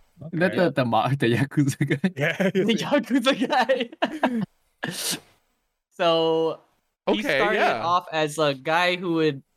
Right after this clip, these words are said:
Speaker 3: go to rival gangs and basically beat everybody up, like, beat everybody senseless.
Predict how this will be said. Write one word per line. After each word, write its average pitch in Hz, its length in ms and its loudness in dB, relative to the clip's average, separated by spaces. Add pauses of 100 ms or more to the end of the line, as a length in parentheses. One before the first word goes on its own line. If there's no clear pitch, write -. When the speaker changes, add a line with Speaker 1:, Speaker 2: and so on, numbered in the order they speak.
(260)
Speaker 3:
go 170 280 2
to 175 200 -2
rival 156 460 2
gangs 143 520 2
and 131 460 -2
basically 151 460 2
beat 139 320 -4
everybody 147 560 0
up, 147 260 0
like, 131 220 -4
beat 151 140 2
everybody 139 400 0
senseless. 160 600 -2